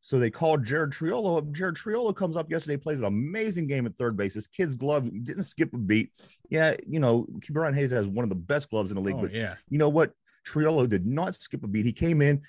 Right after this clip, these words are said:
Speaker 1: made great plays. He made a great play to finish out the game. It was a, a shot down the line. He did a backhand, turned around, fired across the infield,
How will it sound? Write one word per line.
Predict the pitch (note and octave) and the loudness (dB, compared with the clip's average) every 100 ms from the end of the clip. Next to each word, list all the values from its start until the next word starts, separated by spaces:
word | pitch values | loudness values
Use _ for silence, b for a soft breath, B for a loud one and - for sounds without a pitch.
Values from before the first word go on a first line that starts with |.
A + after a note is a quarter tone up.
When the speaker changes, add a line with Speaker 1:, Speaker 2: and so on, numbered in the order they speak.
| B B - | B B -6
Speaker 1:
made | - G2+ | -4 0
great | A2+ C#3+ - | 2 2 2
plays. | C3 B2+ A#2 | 2 4 4
He | |
made | A#2+ G#2 | 2 0
a | |
great | E2+ C3+ D3 | 2 2 2
play | D#3+ | 0
to | B2+ | -2
finish | - C#3 C#3 | 0 -2 0
out | C#3+ G#2 | 0 -2
the | |
game. | F#2 A2 B2+ C#3 | -2 0 2 2
It | G2+ | 2
was | E2+ | 0
a, | C#2+ E2+ | 0 -2
a | |
shot | - - C3+ B2+ | -4 -4 -2 0
down | C3 | 0
the | A2+ | 0
line. | G2 B2 C3 B2+ | -2 -2 -2 -2
He | A#2 | -2
did | G#2+ G#2+ | -2 -2
a | |
backhand, | E2+ F2+ B2 - B2+ B2 - | -2 -2 -2 -2 -6 -6 -4
turned | A2+ | -4
around, | G#2 A2 A#2 G#2+ | -2 0 -2 -2
fired | A2+ G#2 | -2 -2
across | - A2 - | -2 -4 -2
the | A2 | -2
infield, | C3 - C#3 | -2 2 2